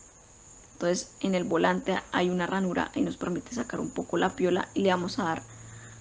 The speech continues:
vueltas hacia las manecillas del reloj, ¿vale? Podemos darles entre unas tres a dos vuelticas, ¿vale?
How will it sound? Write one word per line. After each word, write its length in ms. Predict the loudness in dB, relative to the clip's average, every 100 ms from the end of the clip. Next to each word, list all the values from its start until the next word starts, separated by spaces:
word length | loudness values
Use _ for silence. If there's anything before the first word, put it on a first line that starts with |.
| -10
vueltas 560 | 6 8 8 6 0 -2 -4
hacia 280 | -2 -2
las 140 | -2 0
manecillas 760 | 0 -2 -2 0 2 0 -2 0
del 240 | 2 2
reloj, 340 | 0 0 2
¿vale? 280 | 0 0 -2 -6 -14 -20 -20 -20 -20 -20 -20 -20 -20 -20 -20 -20 -20 -20 -20 -20 -20 -20 -20 -20 -20 -20 -20 -20 -20 -20 -20 -20 -20 -2
Podemos 280 | 4 4 6
darles 260 | 4 4 0
entre 280 | -4 -2 -2
unas 400 | -2 -4 -6 -2
tres 320 | 0 0 -2 -8 0
a 100 | 2
dos 380 | 2 0 -4
vuelticas, 840 | -2 -2 -2 -4 -8 -8 -12 -12 -12 -6
¿vale? 300 | -2 0